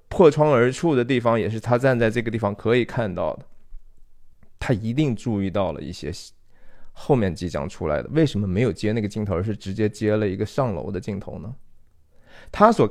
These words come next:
在这个地方所看到的这个，这些东西，为什么没有第一时间接在这儿呢？哈，嗯，而是直接接到了二楼。我觉得哈，你看，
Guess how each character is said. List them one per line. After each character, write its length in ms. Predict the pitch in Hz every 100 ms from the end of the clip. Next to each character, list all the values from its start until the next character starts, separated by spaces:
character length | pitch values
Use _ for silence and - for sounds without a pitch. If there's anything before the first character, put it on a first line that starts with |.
| -
在 140 | 123
这 160 | 120 196
个 80 | 156
地 160 | 147
方 160 | 135 123
所 180 | - 101
看 280 | - 143 127
到 180 | 123
的 80 | 110
这 120 | -
个， 240 | 117 104 - - - - -
这 120 | - 143
些 160 | 127
东 180 | 117 117
西， 120 | 113
为 160 | 135 139
什 120 | 123
么 100 | 107
没 160 | 110 117
有 120 | 120
第 240 | 104 131 135
一 40 |
时 200 | - 107
间 220 | 110 113
接 180 | 107 117
在 160 | 120 110
这 140 | 123
儿 160 | 131 87
呢？ 80 | 101
哈， 180 | - - - - - - - - 101
嗯， 100 | 82 - - - - - - - - - -
而 120 | 107
是 120 | 117
直 180 | 110 110
接 160 | 117
接 180 | 117 120
到 160 | 117 110
了 80 | 107
二 180 | 117 -
楼。 160 | - - - - -
我 200 | 117 104
觉 280 | 104 107
得 100 | 120
哈， 260 | 117 98 101 - - - -
你 80 | -
看， 120 | 135